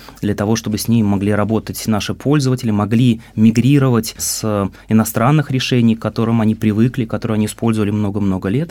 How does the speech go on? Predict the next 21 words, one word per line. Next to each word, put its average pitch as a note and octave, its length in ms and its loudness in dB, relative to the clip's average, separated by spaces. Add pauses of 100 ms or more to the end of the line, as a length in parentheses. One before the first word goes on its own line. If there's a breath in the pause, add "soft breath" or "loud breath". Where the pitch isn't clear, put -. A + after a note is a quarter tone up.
Поэтому, A2 380 0
когда A2+ 200 0
мы A#2+ 80 4
говорим A2+ 200 2
«новое A2+ 220 2
поколение», B2+ 540 -2
это A2 120 -4
означает, A2 440 -2
что - 200 -6
мы C#3+ 340 4
по-другому A#2 560 2
стали A#2 380 0
подходить A2 540 -4
к - 80 -20
процессу G#2+ 480 -4
разработки, G#2 580 -2
мы G#2+ 160 -2
стали G#2+ 240 -4
по-другому G#2+ 480 -4
относиться G2+ 540 -6
к G2+ 320 -6